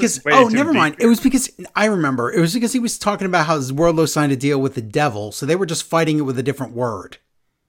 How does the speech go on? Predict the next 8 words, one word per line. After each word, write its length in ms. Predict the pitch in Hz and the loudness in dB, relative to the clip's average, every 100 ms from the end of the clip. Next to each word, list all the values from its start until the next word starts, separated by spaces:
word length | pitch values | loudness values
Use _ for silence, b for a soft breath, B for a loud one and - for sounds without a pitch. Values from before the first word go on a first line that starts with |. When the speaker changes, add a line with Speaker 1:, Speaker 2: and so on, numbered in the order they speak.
| _ _ _ _ _ _ _ _ _ - | _ _ _ _ _ _ _ _ _ -20
Speaker 2:
Okay, 140 | - | -14
that's 260 | 95 113 123 | -10 -10 -10
even 300 | 95 71 65 | -14 -14 -18
dumber. 380 | - 82 107 - _ - | -12 -10 -10 -12 _ -2
I 100 | 202 | 4
Speaker 1:
It 20 | |
Speaker 2:
don't 80 | 254 | 4
Speaker 1:
is 140 | 269 | 4